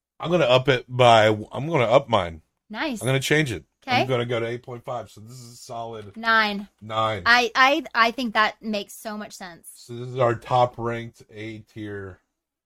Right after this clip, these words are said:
Speaker 1: movie
Speaker 2: Yeah.
Speaker 1: so far.
Speaker 2: This is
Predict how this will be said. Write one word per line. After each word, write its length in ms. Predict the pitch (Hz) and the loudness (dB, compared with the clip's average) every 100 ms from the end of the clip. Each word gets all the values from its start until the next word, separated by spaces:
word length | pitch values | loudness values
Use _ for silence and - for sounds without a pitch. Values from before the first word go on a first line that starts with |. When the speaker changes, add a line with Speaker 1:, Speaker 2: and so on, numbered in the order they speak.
| _ _ _ | _ _ _
Speaker 1:
movie 580 | 92 104 101 90 87 82 - | -12 -10 -10 -10 -16 -18 -10
Speaker 2:
Yeah. 220 | 202 185 | -6 -6
Speaker 1:
so 320 | 196 107 92 | -6 -8 -8
far. 460 | - 92 82 78 78 _ _ _ _ _ _ _ _ _ 233 | -12 -18 -16 -18 -20 _ _ _ _ _ _ _ _ _ -6
Speaker 2:
This 240 | 294 349 | -4 -2
is 260 | 466 453 | -4 -6